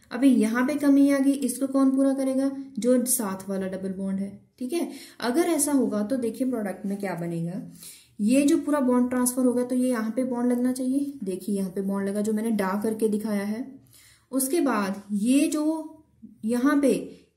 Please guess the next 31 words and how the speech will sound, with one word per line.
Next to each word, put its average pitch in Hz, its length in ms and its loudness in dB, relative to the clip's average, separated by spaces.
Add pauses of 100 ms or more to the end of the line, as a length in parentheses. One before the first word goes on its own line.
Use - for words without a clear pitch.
जो 262 200 4
ये 277 180 4
bond 247 280 2
पूरा 254 220 2
transfer 254 420 0
हो 254 100 2
तो 262 300 0
यहाँ 220 280 -2
पे 269 120 -2
क्या 262 140 0
लगना 254 280 0
चाहिए, 254 240 -2
double 254 220 0
bond, 294 260 0 (180)
देखिए 175 280 -4
यहाँ 208 120 0
पे 214 100 -4
double 214 240 -2
bond 226 260 -4
है। 233 200 -10 (480)
ये 269 260 2
जो 311 480 0 (240)
bond 240 280 -2
था 254 40 2
ये 254 200 4
as 220 100 2
it 247 140 0
is 269 140 2
लिखा 262 300 0
हुआ 277 180 2
है। - 220 -8